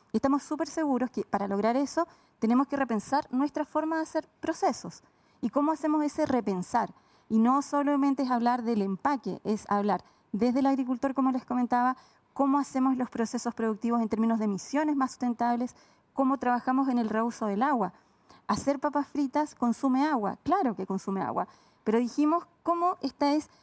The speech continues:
el eje central de nuestra agenda. No es solo rentabilizar porque sí, sino que vamos viendo y tenemos una estrategia de sustentabilidad.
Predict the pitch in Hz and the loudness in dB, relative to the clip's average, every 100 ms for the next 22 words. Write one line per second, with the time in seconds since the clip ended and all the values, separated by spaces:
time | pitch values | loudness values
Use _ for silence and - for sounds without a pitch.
0 | _ 233 240 262 277 254 240 240 262 262 | _ 0 2 0 -2 0 0 2 0 0
1 | 262 - 247 - 196 - - 214 233 262 | -2 -4 -8 -6 -4 -4 -2 0 2 2
2 | - 269 285 277 240 220 202 190 226 - | 0 -2 0 0 0 0 -2 -2 -4 -4
3 | 226 - - 214 247 - _ _ _ _ | -6 -6 -6 -4 -4 -6 _ _ _ _
4 | - 233 240 247 262 277 247 214 170 - | 0 2 2 2 2 0 -2 -2 -4 -8
5 | _ 233 208 226 254 294 294 285 285 - | _ -6 -2 2 2 2 0 0 -2 -2
6 | - 226 262 262 320 - 208 - - 196 | -8 -2 -2 0 -4 -4 -8 -8 -8 -8
7 | 196 208 202 196 185 185 - | -6 -4 -4 -4 -4 -4 -4